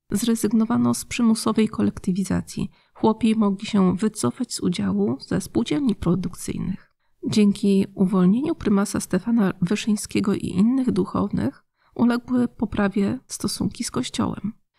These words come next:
Aparat bezpieczeństwa został zreformowany. Utworzono Służbę Bezpieczeństwa, S B. Natomiast sowieccy oficerowie Wojska Polskiego wrócili do Z S R S.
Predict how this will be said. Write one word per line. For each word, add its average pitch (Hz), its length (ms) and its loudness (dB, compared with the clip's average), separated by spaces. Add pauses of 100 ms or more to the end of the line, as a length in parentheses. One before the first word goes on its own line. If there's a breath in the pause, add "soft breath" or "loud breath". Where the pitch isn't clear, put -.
(180)
Aparat 208 380 2
bezpieczeństwa 240 840 0
został 214 520 0
zreformowany. 196 880 4 (360)
Utworzono 214 640 2
Służbę 254 680 -4
Bezpieczeństwa, 175 800 -4 (240)
S 220 220 -2
B. - 180 -2 (960)
Natomiast 202 600 2
sowieccy - 580 0
oficerowie 202 600 0
Wojska - 360 -2
Polskiego - 680 -2 (240)
wrócili 196 680 2 (100)
do 135 220 -2 (220)
Z - 260 -8
S - 200 -6
R 233 80 -4
S. 247 340 -4